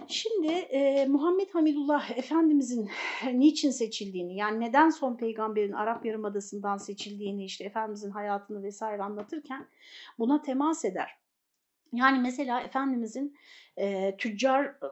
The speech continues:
e, olması, ticaretle meşgul olması, insan doğasını tanıması, ticarette arkadaşlar bütün karakteriniz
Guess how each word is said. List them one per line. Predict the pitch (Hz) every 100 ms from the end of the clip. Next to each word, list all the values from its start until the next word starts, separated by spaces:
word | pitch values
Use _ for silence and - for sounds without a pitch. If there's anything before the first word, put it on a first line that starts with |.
| -
e, | 185
olması, | 196 214 196 190 190 190
ticaretle | 208 214 208 254 269 285
meşgul | 294 285 302 285
olması, | 285 277 269 - 285 302 _ _ -
insan | 202 202 226 233
doğasını | 226 226 226 233 233
tanıması, | 233 226 220 220 - 220
ticarette | 220 208 220 233 262 - 349
arkadaşlar | 254 247 247 247 - 320 320
bütün | 233 - 392 440 339 - - - _ -
karakteriniz | - 226 262 - 285 277 349